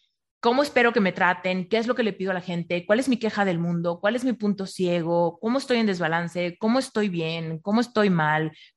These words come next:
Eh, ¿cómo me convertí en este eneatipo?". Y de repente vas a ver que es como una radiografía de ti,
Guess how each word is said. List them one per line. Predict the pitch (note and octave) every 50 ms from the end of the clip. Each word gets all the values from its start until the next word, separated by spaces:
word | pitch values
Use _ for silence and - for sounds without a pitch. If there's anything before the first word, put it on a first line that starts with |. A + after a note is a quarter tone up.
| _ -
Eh, | - G#3+ G#3 G3 F#3+ F#3+ F#3 F#3 F#3+
¿cómo | - B3 C#4+ D#4
me | D4+ B3+
convertí | - G#3 G#3 G3 F#3 F3+ F3+ - F#3+
en | F#3 F#3
este | F#3 F3 - F#3
eneatipo?". | F3+ F3 D3+ D#3 - D#3+ E3 D#3 - D#3+ D#3 D#3 D#3 - - - - - - _
Y | _ A3+ A3+ A3+ A3+ A3+ A3+ A3
de | D3+ A3 A3+
repente | A3 A3 G#3 A3+ B3+ A#3 C#4+
vas | D4+ C#4 A#3+ B3
a | A#3+
ver | A3+ G#3 G3+ G#3 -
que | -
es | G#3+ -
como | - A3 G#3+
una | G#3 A3 B3
radiografía | B3 A3 G3+ F#3 F3 E3+ F3+ F3 E3+ E3 E3 E3+ - - G3 G3 F#3 F#3+ A3+ B3+ - -
de | E3+ F3 E3+ D#3+ -
ti, | - F3+ F3+ E3 -